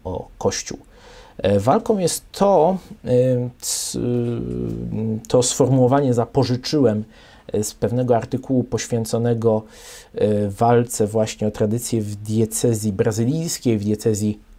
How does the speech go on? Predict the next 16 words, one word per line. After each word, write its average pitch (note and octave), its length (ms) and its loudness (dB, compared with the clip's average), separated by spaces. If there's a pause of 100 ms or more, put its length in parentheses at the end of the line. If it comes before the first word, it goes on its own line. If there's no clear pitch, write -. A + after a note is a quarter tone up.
(120)
Campos, C#3 800 0 (420)
e, F#2+ 340 2
gdzie F#2+ 340 -2
biskupem G#2 600 -2
był G#2 320 2 (500)
Antonio G#2+ 600 0 (120)
de G#2 140 -4
Castro - 420 -2
Mayer, B2 400 0
współkonsekrator G#2+ 960 -6
w - 60 -16
trakcie, F#2+ 380 -6 (500)
e, - 40 -4 (560)
sakr - 600 -2
biskupów G#2+ 540 -4
Bractwa, G#2+ 580 -2